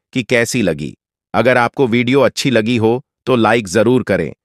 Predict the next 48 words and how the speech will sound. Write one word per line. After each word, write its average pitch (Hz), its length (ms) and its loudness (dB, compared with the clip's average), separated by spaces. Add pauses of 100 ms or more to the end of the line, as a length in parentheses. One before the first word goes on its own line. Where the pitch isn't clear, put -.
(200)
जिससे 123 340 -2
कि 127 120 -2
हमें 110 240 0
मोटिवेशनल 104 680 0
मिलता 71 340 -4
है। 65 180 -10 (400)
आप 123 200 0
सभी 123 320 0
के 131 140 -2
लिए 123 340 0
ऐसी 117 320 0
ही 135 120 0
ज्ञानवर्धक 107 720 0
वीडियो 101 320 2
बनाने 87 420 0
के 82 120 -4
लिए 80 200 -2
चलिए, 73 420 -4 (520)
दीपावली 123 600 0
से 123 160 -2
जुड़े 107 260 2
कुछ 123 280 -4
और 117 260 2
भी 113 160 -2
खास 101 340 -2
उपाय 98 340 0
हैं, 76 220 -6 (280)
जो 104 180 0
कि 117 140 0
आपको 107 320 0
दीपा 98 320 0
के 101 140 -4
टाइम 95 280 -2
पर 98 180 0
जरूर 95 360 0
करनी 82 320 -2
चाहिए। 71 460 -8 (400)
इन 131 160 2
उपायों 113 440 0
को 117 140 0
करने 104 380 -2
से 110 140 -4
ही 113 180 -2
लाभ 90 340 0
ही 120 120 -2
लाभ 85 320 -2
होता 73 320 -4
है। 69 160 -12